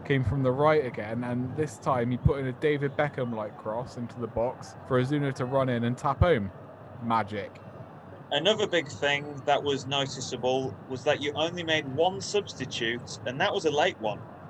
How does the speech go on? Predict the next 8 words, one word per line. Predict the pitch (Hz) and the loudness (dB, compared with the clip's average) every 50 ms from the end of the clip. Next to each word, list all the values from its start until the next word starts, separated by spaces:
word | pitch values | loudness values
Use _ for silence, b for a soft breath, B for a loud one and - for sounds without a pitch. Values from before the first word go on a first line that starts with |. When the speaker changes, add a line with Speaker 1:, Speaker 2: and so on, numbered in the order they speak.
| - - - | -14 -10 -6
Speaker 2:
Was | 127 131 | -6 -4
this | 139 156 151 | -2 -4 -2
tactical? | - - 196 - - - 196 - - 226 226 - - - - - - - | -2 -2 -2 -2 -2 -6 0 4 6 4 4 4 -2 -14 -18 -16 -10 -4
Speaker 1:
Ah, | 107 131 131 123 | -2 0 0 0
it's | 120 - - | -2 -2 0
all | 170 160 160 | 2 2 2
tactical, | 151 - - 131 117 98 - - - - 117 104 | 2 0 0 0 0 -2 -6 -10 -10 -8 -8 -6
Bob. | 98 104 104 101 98 | -4 -2 -2 -2 -2